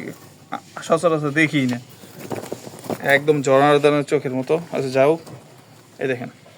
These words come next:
এই পেয়ার কবুতর যারা নেবেন, এটার দাম পড়বে ফিক্সড আট হাজার টাকা, একদম আট হাজার টাকা,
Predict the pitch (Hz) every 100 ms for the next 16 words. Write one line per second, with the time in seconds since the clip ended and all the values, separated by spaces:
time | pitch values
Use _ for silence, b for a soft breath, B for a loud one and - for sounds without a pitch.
0 | - - - - - - 143 147 143 156
1 | 156 156 147 135 143 143 180 - - B
2 | B B B - - - 131 139 147 151
3 | 139 127 135 131 - 131 127 127 127 143
4 | 139 165 - - 147 143 143 139 139 135
5 | 135 156 151